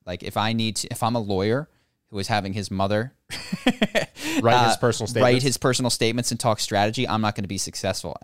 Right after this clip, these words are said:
Speaker 1: I actually think it would be better for me to struggle with this, maybe even get it wrong, and learn,
Speaker 2: Yeah.
Speaker 1: than to take your best answer.
Speaker 2: Yeah.
Speaker 1: Uh, I'm a, I'm going to be a lawyer.
Speaker 2: Yeah.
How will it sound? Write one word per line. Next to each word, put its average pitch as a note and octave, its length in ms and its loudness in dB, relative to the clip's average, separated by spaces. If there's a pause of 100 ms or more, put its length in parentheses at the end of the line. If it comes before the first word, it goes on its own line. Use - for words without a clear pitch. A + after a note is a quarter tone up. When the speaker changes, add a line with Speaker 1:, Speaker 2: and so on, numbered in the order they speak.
(120)
Speaker 1:
I G#2+ 140 2
actually A2 320 0
think G#2+ 240 -4
it G#2 100 0
would G2 160 -4
be F#2 400 -6 (300)
better A2 520 0
for - 140 -10
me G#2 160 -2
to F#2 460 -6 (680)
struggle A#2+ 440 2
with B2+ 120 4
this, - 380 -2 (280)
maybe A2+ 300 2
even A#2 160 2
get A2 140 4
it G#2 40 0
wrong, G2 380 2 (1300)
and G2 160 -2
learn, C#3+ 320 2 (200)
Speaker 2:
Yeah. G#2+ 140 0
Speaker 1:
than A#2+ 280 0
to A2+ 460 0 (120)
take A#2+ 280 0
your A2+ 140 4
best G2 260 0
answer. - 380 -10
Speaker 2:
Yeah. G#2+ 160 -4 (460)
Speaker 1:
Uh, G#2 220 2 (220)
I'm B2 100 -4
a, C#3 120 0 (100)
I'm C3+ 80 -2
going D3+ 200 4
to C3+ 60 0
be B2 80 2
a G#2+ 60 2
lawyer. G#2+ 340 -2
Speaker 2:
Yeah. G#2+ 160 2